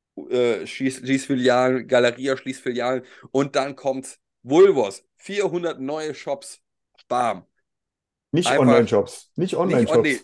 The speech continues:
Speaker 1: <laughs> nicht Onli-, Online-Shop gibt's gar nicht. Nicht einen bei Woolworth. Da gibt's nicht einen. Vierhundert st-, neue stationäre Läden. Unfassbar finde ich das, dass sie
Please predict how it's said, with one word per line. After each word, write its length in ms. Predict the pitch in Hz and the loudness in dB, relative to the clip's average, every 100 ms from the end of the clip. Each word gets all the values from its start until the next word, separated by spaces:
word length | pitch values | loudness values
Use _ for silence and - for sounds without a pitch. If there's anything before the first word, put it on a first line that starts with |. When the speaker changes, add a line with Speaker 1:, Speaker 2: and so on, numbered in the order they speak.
| 135 | -10
Speaker 1:
<laughs> 100 | - | -10
nicht 360 | 175 233 - | -4 -4 -4
Onli-, 240 | - 143 139 | -4 -4 -4
Online-Shop 420 | 139 165 170 185 | -2 -2 -2 -8
gibt's 200 | 185 233 | -12 -12
gar 220 | 170 147 185 | -8 -6 -4
nicht. 120 | 156 | -4
Nicht 140 | 147 | -4
einen 220 | 165 214 165 | -2 -2 -2
bei 140 | 113 | -6
Woolworth. 340 | 110 110 107 | -6 -4 -4
Da 100 | - | -4
gibt's 160 | - - | -6 -6
nicht 140 | 208 | -6
einen. 300 | 185 202 135 - _ - - | -6 -6 -8 -14 _ -20 -14
Vierhundert 380 | 202 240 233 190 | -8 -4 -4 -6
st-, 220 | - - | -12 -20
neue 360 | 139 143 170 196 | -16 -6 -2 -2
stationäre 440 | 190 170 170 170 | -4 -6 -4 -6
Läden. 240 | 156 165 160 | -4 -6 -6
Unfassbar 680 | 160 247 240 - - - 120 | -8 -8 -10 -12 -10 -10 -8
finde 180 | 127 127 | -8 -4
ich 40 | |
das, 160 | 139 139 | -2 -2
dass 160 | 135 | -4
sie 180 | 135 127 | -4 -8